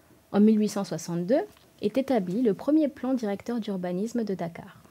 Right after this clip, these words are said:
On assiste alors à une première cassure dans la fabrique urbaine. Le tracé colonial est implanté au détriment des villages lébous, alors contraints de se déplacer,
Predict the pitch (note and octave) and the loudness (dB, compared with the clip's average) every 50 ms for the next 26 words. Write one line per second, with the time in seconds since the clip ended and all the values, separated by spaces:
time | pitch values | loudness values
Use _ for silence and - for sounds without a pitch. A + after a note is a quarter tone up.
0 | _ _ _ _ _ _ _ _ _ _ _ _ _ _ - - F3+ F3 E3 E3 | _ _ _ _ _ _ _ _ _ _ _ _ _ _ -10 -6 -6 -4 -4 -6
1 | - D3+ - - - D#3 F3+ A3 B3+ C#4 C4+ - F3+ F3+ F3+ E3+ - - F#3 F#3+ | -8 -10 -10 -8 -6 -2 -2 0 0 -2 -2 -2 -4 -4 -4 -4 -6 -6 -4 -4
2 | G#3 B3 - - - - A#3 A3+ - - - E3+ E3 F3 F#3+ - - - - F3+ | -4 -6 -8 -8 -10 -8 -8 -8 -8 -10 -10 -8 -8 -8 -8 -12 -16 -12 -8 -6
3 | F3+ F3 E3+ E3+ F#3+ F3 F3 F#3+ G3 - - - E3 D#3+ D#3 - - G3+ - _ | -6 -6 -6 -8 -8 -8 -8 -8 -10 -10 -14 -14 -12 -10 -10 -10 -14 -16 -20 _
4 | _ - - _ _ _ _ _ _ _ _ _ _ _ _ _ _ _ - - | _ -20 -20 _ _ _ _ _ _ _ _ _ _ _ _ _ _ _ -20 -16
5 | - - A3 G#3+ G#3+ - A3+ G#3+ - G#3 G3+ - G3+ F#3 F#3 F#3+ G3 F#3+ F#3 F3 | -6 -2 -2 0 0 0 -2 0 0 0 0 0 -2 0 0 0 0 0 -2 -2
6 | E3+ F3+ F3 E3+ - D#3+ E3 E3 - F3 D#3+ - E3+ E3+ E3+ E3+ A#3 B3 A#3+ - | -4 -4 -6 -6 -6 -8 -8 -6 -6 -6 -6 -4 -4 -6 -2 0 0 -2 -2 -2
7 | - - G#3 G3 F#3 E3 E3 - - _ - F3 E3+ E3 F#3 F#3+ F3+ E3+ E3+ E3 | -6 -6 -4 -4 -4 -6 -8 -12 -16 _ -6 -6 -4 -2 -2 -2 -2 -2 -4 -4
8 | E3+ E3 D#3 D3 D#3+ A3+ F4+ - - _ _ - - - _ _ _ _ _ - | -6 -8 -8 -4 -4 -6 -6 -6 -12 _ _ -20 -20 -20 _ _ _ _ _ -2
9 | A#3 A#3 C4 C#4+ C#4 - - A#3+ A3 G#3+ - - G3+ A#3 G#3+ G3+ - - G#3+ - | 2 2 2 2 0 -2 -2 -2 -2 -2 -2 -2 -2 0 0 -2 -2 -4 -8 -6
10 | F#3+ F3 F3+ E3+ - - D3+ E3 - - | -4 -6 -6 -6 -6 -8 -10 -10 -10 -16